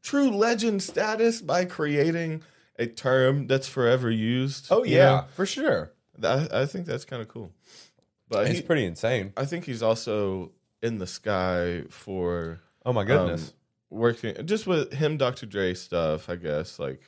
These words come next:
Speaker 1: Era. Um,
Speaker 2: It's, like, late nineties, early two thousands.
Speaker 1: That and Slim, yeah, like, the violence. I guess that's
Speaker 2: Yeah.
Speaker 1: what put him there.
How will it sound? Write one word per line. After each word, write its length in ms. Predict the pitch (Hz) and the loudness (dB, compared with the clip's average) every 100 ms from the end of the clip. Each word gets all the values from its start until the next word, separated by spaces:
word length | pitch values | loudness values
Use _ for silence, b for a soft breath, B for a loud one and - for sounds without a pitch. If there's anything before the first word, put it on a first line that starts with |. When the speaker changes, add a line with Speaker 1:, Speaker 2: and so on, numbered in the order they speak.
| _ _ - | _ _ -2
Speaker 1:
Era. 520 | 104 107 107 107 123 _ _ _ _ _ _ _ | 0 4 4 2 -2 _ _ _ _ _ _ _
Um, 600 | 92 90 82 82 76 73 | -6 -4 -4 -8 -12 -14
Speaker 2:
It's, 100 | - | -8
like, 120 | 120 104 | -6 0
late 220 | 107 98 | 2 4
nineties, 420 | 95 95 95 92 | 2 2 -2 -2
early 180 | 95 98 | -2 -2
two 120 | 92 | -6
thousands. 680 | 92 90 92 92 95 98 - _ _ - | -4 -2 -2 -4 -14 -16 -20 _ _ -4
Speaker 1:
That 260 | 170 175 | 0 2
and 160 | 147 151 | 0 -6
Slim, 340 | - - 180 - | -10 -4 -4 0
yeah, 240 | 160 151 | 4 4
like, 320 | 139 135 135 | 4 2 0
the 100 | 123 | -4
violence. 880 | 104 104 107 113 131 123 131 - - | -2 0 2 2 2 4 2 0 -4
I 140 | 107 151 | 0 0
guess 220 | 170 180 | 0 0
that's 160 | 151 143 | 4 6
Speaker 2:
Yeah. 140 | 95 | 6
Speaker 1:
what 120 | 131 | 4
put 140 | - 117 | 2 -2
him 160 | 104 | -2
there. 360 | 95 82 69 | -4 -6 -8